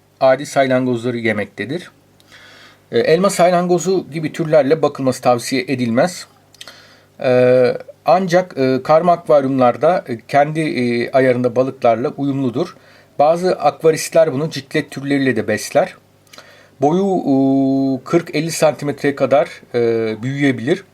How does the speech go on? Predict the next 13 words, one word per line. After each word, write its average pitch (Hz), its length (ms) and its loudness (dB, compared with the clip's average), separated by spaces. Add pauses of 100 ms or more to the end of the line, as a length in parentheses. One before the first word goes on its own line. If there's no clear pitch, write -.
(580)
E, 117 200 -2
kırk 180 280 -2
seneden 156 380 2
fazla 139 460 0
yaşadığını 123 580 -2
internetten 117 600 -2
okumuştum. 113 600 -6 (920)
E, 113 420 0 (140)
Chromabotia 185 520 2
macracanta'nın 170 840 0
bir 165 60 4
özelliği 147 640 0
sıcaklığın 160 760 -2